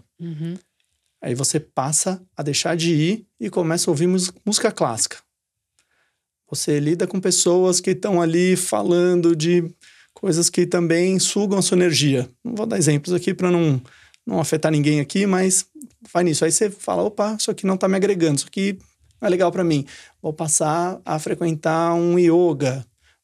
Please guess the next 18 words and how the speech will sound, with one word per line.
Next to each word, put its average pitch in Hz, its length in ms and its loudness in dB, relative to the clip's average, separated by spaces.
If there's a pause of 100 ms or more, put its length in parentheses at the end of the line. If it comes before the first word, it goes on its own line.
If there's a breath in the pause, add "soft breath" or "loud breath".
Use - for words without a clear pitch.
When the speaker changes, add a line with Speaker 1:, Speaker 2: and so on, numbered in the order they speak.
Speaker 2:
vou, 160 560 -2
vou 147 240 -4
numa 160 320 0
meditação." 160 880 0 (240 loud breath)
Você - 120 -16
começa 151 340 -2
a - 20 0
mudar 151 240 0
o 165 80 -2
ambiente. 165 720 0 (300 soft breath)
Aí 170 120 -2
você 208 300 0 (100)
observa 175 440 0
os 180 80 2
alimentos 175 440 2
que - 80 -10
você 202 540 0 (960)
ingere, 170 600 0